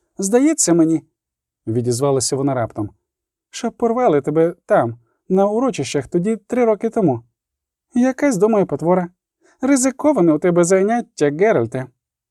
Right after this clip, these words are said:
"Не заперечуватиму". "Я знаю",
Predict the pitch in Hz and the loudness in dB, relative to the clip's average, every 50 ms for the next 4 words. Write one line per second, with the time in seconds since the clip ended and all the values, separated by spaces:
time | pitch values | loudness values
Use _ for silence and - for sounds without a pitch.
0 | _ _ _ _ _ - - - 117 123 117 117 127 123 120 147 135 123 98 90 | _ _ _ _ _ -16 -12 -10 -8 -6 -4 -2 -2 -2 -2 -2 -2 -2 -2 -4
1 | - - 90 90 82 - 85 80 80 - _ _ _ _ _ _ _ _ _ _ | -8 -12 -12 -12 -12 -14 -14 -16 -16 -20 _ _ _ _ _ _ _ _ _ _
2 | _ _ _ _ _ _ _ _ _ _ _ _ _ - 294 302 311 302 269 214 | _ _ _ _ _ _ _ _ _ _ _ _ _ 2 2 4 4 4 2 2
3 | 220 220 226 247 254 196 143 113 107 | 2 0 0 0 0 0 -2 -2 -4